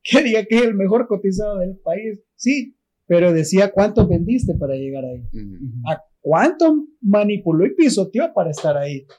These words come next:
Speaker 1: Y lo digo con todo derecho y propiedad de la palabra, porque he sido testigo de a cuántos traicionó, a cuántos artistas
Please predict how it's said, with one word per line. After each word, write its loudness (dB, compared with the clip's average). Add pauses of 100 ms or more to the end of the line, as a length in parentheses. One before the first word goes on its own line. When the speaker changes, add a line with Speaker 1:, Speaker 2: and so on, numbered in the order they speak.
(140)
Speaker 1:
Y 2
lo 6
digo 0
con 0
todo 0
derecho 0
y 0
propiedad 0
de 0
la 2
palabra, 0 (680)
porque 0
he 2
sido 2
testigo 2 (340)
de 0 (480)
a -12
cuántos -2
traicionó, -2
a -8
cuántos -4 (220)
artistas 0